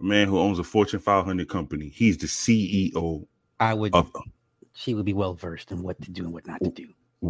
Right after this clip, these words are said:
Speaker 1: Uh, okay. And that man, she, she calls you daddy. He, you know, he, he is out of three hundred sixty-five days. He's only here five days out of the year.
Speaker 2: What's the, what are we, what's the problem?
Speaker 1: What's the problem?
Speaker 2: What are we complaining about?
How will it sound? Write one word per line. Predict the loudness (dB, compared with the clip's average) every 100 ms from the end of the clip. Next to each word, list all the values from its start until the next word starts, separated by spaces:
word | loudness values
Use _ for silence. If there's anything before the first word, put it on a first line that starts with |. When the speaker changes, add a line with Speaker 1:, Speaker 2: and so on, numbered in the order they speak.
| 0 4
Speaker 1:
Uh, | 6 8 6
okay. | 8 8 6 0 _ _ _ _ 4
And | 6 8
that | 8
man, | 10 10 10 8 4
she, | 2 2 2
she | 4 4
calls | 6 6
you | 6 4
daddy. | 4 4 4
He, | 4 4 0 -14 _ 2
you | 4
know, | 4 2
he, | 0 0
he | 2 4 4 2 _
is | 2 4
out | 4
of | 6
three | 8
hundred | 10 10
sixty-five | 8 6 8 8 10
days. | 10 10
He's | 10 8
only | 10
here | 10 8
five | 6 2 8
days | 8 10
out | 8
of | 8
the | 6
year. | 8 6 4 _ _ _ _ _ _ _ _ _ _
Speaker 2:
What's | _ -12
the, | -12 -4
what | 0
are |
we, | 0 -2 -4
what's | -6
the | -2
problem? | -2 -2 -4 _ _ 2
Speaker 1:
What's | 2 2
the |
problem? | -6 -4 -4 -6 -4
Speaker 2:
What | -2
are |
we | -2
complaining | -2 -4 -4 -6
about? | -10 -14